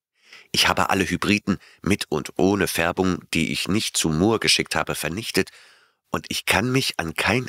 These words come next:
einziges Entkommen erinnern. Kann es sich dabei nur um eine Halluzination handeln? Oder könnten einige der Exemplare, die in Brooklyn entkamen,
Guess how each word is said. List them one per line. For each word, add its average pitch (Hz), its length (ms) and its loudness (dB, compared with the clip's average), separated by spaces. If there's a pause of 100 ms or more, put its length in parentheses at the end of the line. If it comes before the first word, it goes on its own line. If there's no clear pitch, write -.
einziges - 440 -4
Entkommen 113 640 -6
erinnern. - 480 -6 (1600)
Kann 82 160 0
es 82 120 0
sich 76 140 0
dabei 87 340 2
nur 98 460 0
um 87 120 -6
eine 78 280 -4
Halluzination 90 840 -2
handeln? 107 380 -4 (1000)
Oder 87 480 4 (520)
könnten 73 580 0
einige 113 480 2
der - 200 4
Exemplare, 80 720 0
die 85 160 -4
in - 180 -8
Brooklyn 82 520 0
entkamen, 82 600 -2